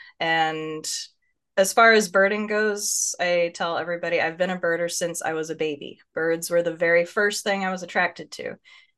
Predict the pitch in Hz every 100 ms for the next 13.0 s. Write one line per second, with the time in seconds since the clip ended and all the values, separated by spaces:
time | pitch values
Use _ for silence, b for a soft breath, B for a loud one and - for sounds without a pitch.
0 | - 170 165 160 160 160 - 185 156 190
1 | 165 151 - 165 165 160 160 175 156 156
2 | 156 160 160 156 165 160 165 160 160 160
3 | 165 160 - _ _ - 180 175 170 -
4 | 175 170 170 - 170 165 165 165 170 170
5 | 156 - 165 160 165 180 170 165 - 175
6 | 160 160 180 170 - 165 160 160 151 160
7 | 175 175 185 220 220 202 196 185 190 -
8 | 208 226 220 b b b b b - 175
9 | 170 170 170 175 175 175 175 175 170 170
10 | 165 170 165 165 190 175 175 170 170 165
11 | 165 160 165 160 - - - _ _ _
12 | _ _ _ _ _ 170 170 170 170